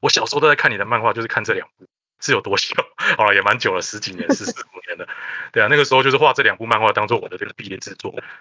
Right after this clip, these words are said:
其实本来我，我，我没办法画出这两部漫画，因为我的指导教授跟我讲说，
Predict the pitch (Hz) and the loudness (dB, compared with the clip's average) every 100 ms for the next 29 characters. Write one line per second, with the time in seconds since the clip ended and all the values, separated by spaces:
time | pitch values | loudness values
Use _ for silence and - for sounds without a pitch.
0 | - 156 165 123 110 104 101 _ - - | -2 0 2 4 4 2 -6 _ -12 -6
1 | 127 113 110 _ _ 131 143 127 151 123 | -4 -2 -4 _ _ -2 2 2 2 2
2 | 117 120 95 87 101 87 101 90 117 120 | 0 -2 -2 -2 -8 -4 -2 -2 0 -2
3 | 92 95 85 - - - 135 107 104 113 | -2 -4 -4 -12 -16 -8 -2 0 0 0
4 | 110 120 107 - - 98 87 | 2 2 0 -2 -6 -10 -12